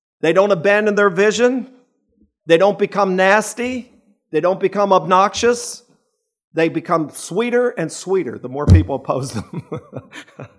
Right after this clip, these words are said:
And if they can do that, if they can stay the course and still have a friendly,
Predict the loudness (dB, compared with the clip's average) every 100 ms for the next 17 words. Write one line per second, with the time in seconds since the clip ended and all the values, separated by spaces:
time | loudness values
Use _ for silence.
0 | -20 -20 -20 -20 -12 -6 -2 2 2 0
1 | -2 -2 -2 -4 -6 -12 -6 -2 -2 -2
2 | -6 -14 _ -2 0 0 -4 0 0 0
3 | -2 -6 -6 -4 -2 -4 -6 -6 -4 -2
4 | -2 -2 -2 -4 -12